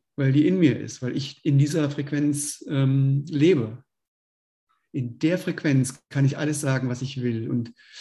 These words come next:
und das Versprechen vom Heiligen Geist, von Jesus, von uns, von mir, von dir ist,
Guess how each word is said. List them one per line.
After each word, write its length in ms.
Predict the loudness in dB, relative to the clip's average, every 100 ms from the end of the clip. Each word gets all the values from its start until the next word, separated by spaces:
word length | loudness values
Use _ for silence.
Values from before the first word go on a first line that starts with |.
| -18 -14 -4
und 160 | 0
das 140 | 0 0
Versprechen 840 | -2 -4 -4 -2 -2 0 0 0
vom 220 | -2 -2
Heiligen 340 | 2 4 2 2
Geist, 460 | 2 4 2 0
von 200 | -6 -4
Jesus, 540 | 2 2 2 0 -4 -6
von 220 | -8 -4
uns, 640 | 2 2 0 -8 -14 -20 _
von 140 | -6 0
mir, 280 | 2 2 2
von 260 | -4 -4
dir 220 | 2 2
ist, 360 | 2 -2 -4